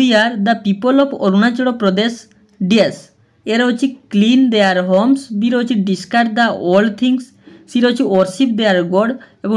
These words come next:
ଡି ରେ କ୍ଲିନ୍ ଦେୟାର ହୋମ୍ସ ଆଣ୍ଡ ଡିସକାର୍ଡ ଦ ଓଲ୍ଡ। ତ ସଠିକ୍ ଉତ୍ତର କ'ଣ ହେଇଯିବ? ଏହାର ସଠିକ୍ ଉତ୍ତର ହେଇଯିବ ଅପସନ୍ ଡି,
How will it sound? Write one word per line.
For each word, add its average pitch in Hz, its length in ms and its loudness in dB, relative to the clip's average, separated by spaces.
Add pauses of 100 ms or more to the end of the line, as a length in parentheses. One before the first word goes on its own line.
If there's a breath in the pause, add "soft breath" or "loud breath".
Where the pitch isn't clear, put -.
ଡି 226 120 4
ରେ 277 100 2 (140)
କ୍ଲିନ୍ 262 300 4
ଦେୟାର 247 260 2
ହୋମ୍ସ 220 360 2 (120)
ଆଣ୍ଡ 233 180 -2 (380 soft breath)
ଡିସକାର୍ଡ 202 440 0
ଦ 196 120 0 (400)
ଓଲ୍ଡ। 175 280 0 (380 soft breath)
ତ - 100 -8
ସଠିକ୍ 226 320 0
ଉତ୍ତର 277 200 2
କ'ଣ 269 180 0
ହେଇଯିବ? 262 220 2 (560 soft breath)
ଏହାର 226 260 0
ସଠିକ୍ 240 340 -2
ଉତ୍ତର 226 240 -2
ହେଇଯିବ 180 280 0 (440 loud breath)
ଅପସନ୍ 190 400 2
ଡି, 247 120 4